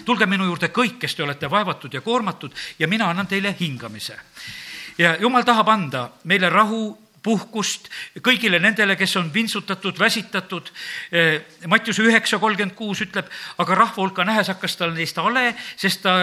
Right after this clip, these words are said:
nad olid väsitatud ja vaevatud otse kui lambad, kellel ei ole karjast. Ja sellepärast Jumal tegelikult tahab meid kutsuda, et me saaksime hingata. Tegelikult on see niimoodi, et, et kui me oleme ka õieti oma ülesannete juures, mis on meie kohased ülesanded, kui me,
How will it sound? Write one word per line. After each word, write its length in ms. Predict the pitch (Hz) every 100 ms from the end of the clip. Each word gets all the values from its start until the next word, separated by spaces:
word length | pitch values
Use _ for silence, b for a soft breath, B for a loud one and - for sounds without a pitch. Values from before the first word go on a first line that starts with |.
| 175
nad 140 | 180 180
olid 200 | 175 151
väsitatud 760 | 226 247 247 - 233 220 226 214
ja 100 | 196
vaevatud 440 | 226 233 226 160 160
otse 180 | - 202
kui 140 | 180
lambad, 320 | 156 165 190
kellel 240 | 156 139 151
ei 80 | 202
ole 140 | 214
karjast. 480 | 277 220 120 - - _ B B B
Ja 160 | 180 180
sellepärast 480 | 190 233 220 190 -
Jumal 280 | 240 247 185
tegelikult 500 | 233 220 185 175 147
tahab 320 | 226 240 240 202
meid 120 | 160
kutsuda, 420 | 175 160 214 208 190 B B
et 180 | 175 190
me 80 | 196
saaksime 400 | 160 147 214 254
hingata. 460 | 262 - - 117 B B B
Tegelikult 520 | 254 269 233 202 180
on 80 | 196
see 160 | 196 196
niimoodi, 400 | 254 202 165 160
et, 240 | 156 B B B -
et 140 | 185
kui 160 | 220 220
me 120 | 214
oleme 280 | 202 185 180
ka 180 | 185 170 160 - - _ _ _ _ - 214
õieti 460 | 247 240 - 196 202
oma 220 | 220 196 185
ülesannete 680 | 202 226 185 190 175 156 185
juures, 300 | 220 185 151
mis 160 | 180 -
on 80 | 175
meie 320 | 196 202 180 170 -
kohased 340 | 214 196 170 165
ülesanded, 560 | 202 143 143 127 127
kui 160 | 190 180
me, 140 | 180